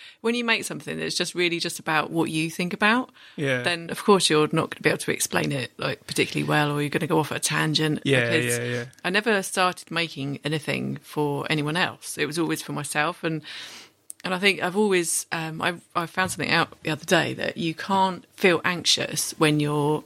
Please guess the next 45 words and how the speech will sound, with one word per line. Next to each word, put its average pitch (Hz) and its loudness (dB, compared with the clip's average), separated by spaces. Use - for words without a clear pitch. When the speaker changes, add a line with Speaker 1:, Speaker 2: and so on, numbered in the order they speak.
Speaker 1:
really 160 0
intrigued 180 2
by 190 4
something 190 0
or - 0
curious 170 4
about 160 -2
something 165 -2
or 156 -2
making 160 0
Speaker 2:
Ah, 165 2
Speaker 1:
something. 175 4
Speaker 2:
yeah, 180 2
yeah. 143 4
Speaker 1:
You 147 -4
actually 147 -2
can't 151 -4
feel 151 -6
anxious. 202 -2
So - -2
I 165 0
was 165 -4
like, 175 -4
"Oh, 247 -8
of 208 -8
course, 277 -4
it 185 -6
makes 190 -6
so 185 0
much 175 -2
sense," - -2
'cause - -6
I've 170 4
always 196 4
been 165 -2
quite - -4
obsessive - -6
about - -2
making 175 -4
stuff, - -4
whatever 202 2
it - 2
is, 156 2
whether 156 2
it's, - 0